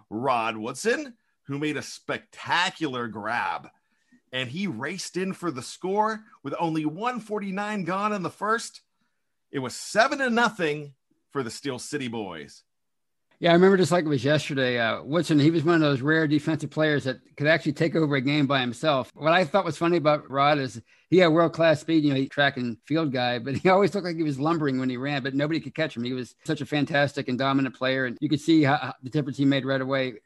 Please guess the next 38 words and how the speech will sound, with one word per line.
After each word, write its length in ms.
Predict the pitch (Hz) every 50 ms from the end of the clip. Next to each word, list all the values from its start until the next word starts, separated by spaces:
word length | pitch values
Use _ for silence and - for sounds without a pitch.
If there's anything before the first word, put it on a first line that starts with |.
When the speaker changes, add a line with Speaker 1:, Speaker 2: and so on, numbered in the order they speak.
| - 107 110 -
Speaker 2:
making 360 | 123 135 139 135 131 131 135
it 120 | 127 113 -
seven 260 | - 151 147 139 139
nothing 440 | 139 139 139 143 135 131 127 120 -
the 140 | 127 120 127
home 240 | 123 135 139 127 113
team. 300 | 120 123 120 117 104 - _ _ _ _ _ _ _ _ _ _ _
Speaker 1:
Hot 240 | - 190 208 185 175
Rod 240 | 170 175 175 156
had 140 | 151 165 147
a 60 | 131
reach 420 | 123 113 107 120 143 156 151 - -
for 160 | - 127 117
the 100 | 101 107
ball. 300 | 110 113 113 113 110 101
It 40 | 95
was 140 | 92 - - - _ _ _
actually 240 | - 160 - - 180
behind 440 | 131 107 104 - 123 123 131 127 101
him, 200 | - 90 90 95 _ _ _ _ _ -
and 80 | 127
it 40 | 131
was 100 | 131 113
an 100 | 120 107
athletic 760 | 110 - 123 131 135 131 - 113 113 120 123 117 107 - _
play. 320 | - 117 117 110 107 104 - -
<laughs> 100 | - -
Wow. 280 | 131 123 95 90 92 - - - - - - - -
And 100 | 131 139
you 100 | 160 156
mentioned 360 | 151 147 143 - 151 139 131
his 120 | 127 110
world-class 580 | 113 117 123 127 123 107 - - 117 110 107 -
speed. 400 | - - 120 110 107 90 - -
Even 400 | - 131 151 170 185 196 214 208
with 100 | 190 170 156
that 200 | 165 143 - -
speed, 640 | - - - - 190 185 156 123 113 107 98 -